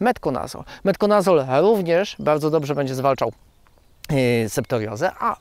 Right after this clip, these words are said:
oprócz tego, e, oczywiście rdze, inne choroby liści. Takim metconazolem może być Turet, e, czyli ten dodatek właśnie, który mamy już w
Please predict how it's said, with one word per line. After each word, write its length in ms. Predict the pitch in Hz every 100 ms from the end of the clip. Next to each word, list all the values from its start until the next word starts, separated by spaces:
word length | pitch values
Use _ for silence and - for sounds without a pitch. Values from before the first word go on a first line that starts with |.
| _
oprócz 480 | 240 277 208 170 -
tego, 460 | - 160 151 170 170 - - -
e, 400 | 151 139 117 110
oczywiście 480 | 127 139 117 - 104
rdze, 340 | 110 117 147 -
inne 260 | 170 165 135
choroby 500 | - 123 131 123 110
liści. 400 | 107 - - - - - -
Takim 260 | 160 185 165
metconazolem 680 | 156 175 156 151 175 139 139
może 240 | 143 135
być 220 | 123 -
Turet, 460 | - 175 117 120 - - - - -
e, 60 | 135 123 123 120
czyli 340 | - 131 120 107 -
ten 200 | - 143
dodatek 400 | 120 139 - 139
właśnie, 280 | 131 185 143
który 280 | - 180 135
mamy 400 | 131 214 180 123
już 400 | 123 190 - - -
w 380 | 127 127 127